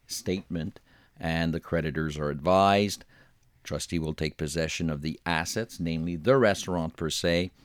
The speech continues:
and ultimately will liquidate those assets, uh, normally on a fire sale basis. Uh, I think, I think that one of the key concerns is that there's a lot of openings, a lot of foreclosures. Um,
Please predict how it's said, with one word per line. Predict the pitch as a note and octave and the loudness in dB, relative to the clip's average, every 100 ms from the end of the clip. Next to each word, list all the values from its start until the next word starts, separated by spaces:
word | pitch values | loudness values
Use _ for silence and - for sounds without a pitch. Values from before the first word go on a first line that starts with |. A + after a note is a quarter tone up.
| _ - | _ -2
and | F2 | 2
ultimately | F2+ F#2+ F2+ E2+ - F2 | 2 2 0 -4 -4 -2
will | E2 D#2+ E2 | -2 0 2
liquidate | G#2 - G#2 D#2+ D2 | 2 2 0 0 -2
those | E2+ D2+ D#2+ | -4 -4 -4
assets, | C#2+ - E2+ E2+ - - - _ _ - | -4 -4 -4 -6 -8 -12 -14 _ _ -10
uh, | E2 D2+ D2 C#2+ C#2+ C#2 C2 C2 - _ _ _ _ - | -4 -2 0 0 0 0 -2 -4 -8 _ _ _ _ -2
normally | F#2+ F#2 F2+ E2+ | 2 4 4 2
on | D#2 | -2
a | |
fire | - F#2 F2 | 0 0 0
sale | E2+ F#2 E2+ | -2 -4 -4
basis. | D2+ F2+ G#2 - B1+ - - _ _ _ _ - | -2 -2 -2 -6 -8 -10 -12 _ _ _ _ -10
Uh, | C2 C2 C2 B1+ - - - | -8 -8 -10 -12 -14 -14 -10
I | D#2+ | -2
think, | A2 - | 0 0
I | G2 | 0
think | A#2 A2+ | 2 4
that | - | 2
one | F#2+ A#2+ | 4 6
of | A2+ | 6
the | F#2+ | 4
key | - - B2+ B2 | 0 2 2 2
concerns | - G#2+ F2+ - B2+ C#3+ G2+ | 2 0 0 4 4 4 2
is | E2 | 0
that | F2+ F2+ - | 2 0 -2
there's | G2 F#2 E2+ | 0 0 2
a | |
lot | F2 G2 G2 | 4 6 6
of | F2+ | 4
openings, | A#2 - C3+ C3 A2 | 2 2 0 0 0
a | |
lot | F#2+ F#2 | 2 2
of | F2+ | 0
foreclosures. | - F2 E2 F#2 G2+ A2+ C3 C#3 - - _ _ _ _ - | -2 -4 -2 0 0 0 -4 -6 -10 -16 _ _ _ _ -6
Um, | E2 E2 E2 F2 | -2 0 0 -2